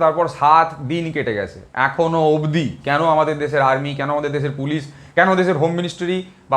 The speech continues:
প্রাইম মিনিস্টারের অফিস এখনো অবধি এই পাঁচজনের ব্যাপারে কোনো তথ্য দিতে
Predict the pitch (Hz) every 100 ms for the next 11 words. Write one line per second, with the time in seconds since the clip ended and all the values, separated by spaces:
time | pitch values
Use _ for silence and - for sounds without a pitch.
0 | - 156 165 175 175 170 160 147 156 143
1 | 131 170 170 160 175 170 156 156 170 175
2 | 160 156 160 160 160 - 156 151 - 147
3 | 143 147